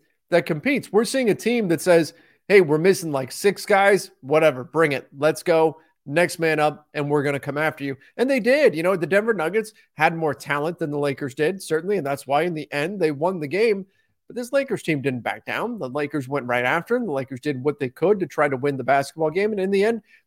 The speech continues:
they came up short. But this is a team that fought the entire way, and you're gonna be able to catch teams on nights like that where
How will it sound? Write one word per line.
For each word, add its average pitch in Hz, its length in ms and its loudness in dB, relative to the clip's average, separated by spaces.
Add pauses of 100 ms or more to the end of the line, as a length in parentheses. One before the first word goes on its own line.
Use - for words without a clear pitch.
they 202 140 2
came 220 280 2
up 196 100 0
short. 233 420 2 (480)
But 156 140 2
this 202 200 0
is 247 80 -6
a 233 80 0
team 151 260 -4
that 165 140 -4
fought 127 400 2 (340)
the 151 180 2
entire 127 480 0
way, 160 460 4 (260)
and 160 160 2
you're 226 140 2
gonna 226 160 2
be 214 80 0
able 240 120 6
to 196 80 -2
catch 233 300 -2
teams 123 380 -6
on 143 200 -4
nights 143 300 -2
like 139 200 -2
that 143 260 0 (240)
where 156 400 4